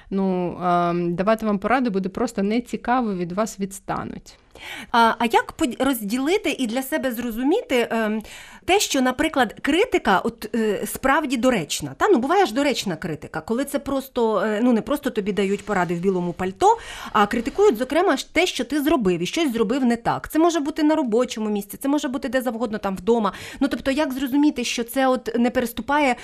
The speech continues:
Speaker 2: оцю межу образи персональної гідності?
Speaker 1: Ну, по-перше, треба розуміти контекст,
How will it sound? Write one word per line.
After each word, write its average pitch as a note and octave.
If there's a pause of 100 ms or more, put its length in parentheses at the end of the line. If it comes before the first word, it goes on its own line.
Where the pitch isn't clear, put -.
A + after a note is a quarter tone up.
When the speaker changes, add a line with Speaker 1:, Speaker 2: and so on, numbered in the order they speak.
(160)
Speaker 2:
оцю A#3
межу B3
образи A#3+
персональної A#3
гідності? D#3+ (460)
Speaker 1:
Ну, A3
по-перше, A#3+
треба G3+
розуміти G#3
контекст, G3